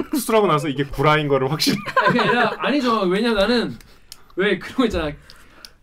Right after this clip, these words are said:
Speaker 2: 비행기 게임 하는데 폭탄 아끼다가 그냥 죽는 거.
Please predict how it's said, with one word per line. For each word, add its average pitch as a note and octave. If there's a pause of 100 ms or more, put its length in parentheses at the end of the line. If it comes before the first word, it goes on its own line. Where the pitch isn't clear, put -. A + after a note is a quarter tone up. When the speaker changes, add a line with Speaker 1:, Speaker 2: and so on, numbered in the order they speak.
(140)
Speaker 2:
비행기 B3+
게임 A#3+
하는데 D#3+ (320)
폭탄 D#4+
아끼다가 B3
그냥 G#3
죽는 F#3+
거. B2+